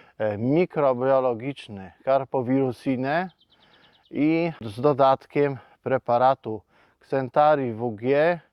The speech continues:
lub Florbak, jest to to samo, który będzie nam również ograniczał już pokazujące się pomału zwójki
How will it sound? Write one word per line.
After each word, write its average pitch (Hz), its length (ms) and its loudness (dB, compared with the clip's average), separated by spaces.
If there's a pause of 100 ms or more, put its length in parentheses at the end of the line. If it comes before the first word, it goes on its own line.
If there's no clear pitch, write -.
(280)
lub 131 340 0 (340)
Florbak, 139 840 2
jest 123 220 -12
to 123 120 -8
to 123 180 -8
samo, 151 600 -4
który 185 320 2
będzie 147 460 -2
nam 135 340 -2
również 156 720 -2 (340)
ograniczał 139 800 -2
już 151 240 -4
pokazujące 135 920 -4
się 139 360 -8 (380)
pomału 135 720 0 (200)
zwójki 151 920 0